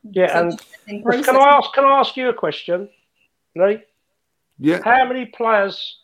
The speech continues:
Speaker 1: how many players do you think sensibly that to go in the first team and squad fillers do we need to challenge for top four next season?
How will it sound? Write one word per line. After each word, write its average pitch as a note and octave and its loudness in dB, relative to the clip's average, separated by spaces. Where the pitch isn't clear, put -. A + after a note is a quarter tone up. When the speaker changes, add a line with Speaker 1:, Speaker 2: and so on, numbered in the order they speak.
Speaker 1:
how A3+ -2
many A3+ -8
players G3 -4
do F#3+ -16
you F#3+ -12
think F3 -12
sensibly D#3+ -12
that - -18
to - -12
go A3 2
in A3 -2
the G#3+ -6
first G3 -6
team D3+ -8
and F#3 -8
squad G3+ -10
fillers D3+ -10
do F3+ -10
we F3+ -12
need D#3 -10
to D#3 -18
challenge D#3+ -10
for D#3 -6
top - -8
four E3 -10
next D#3 -14
season? E3+ -10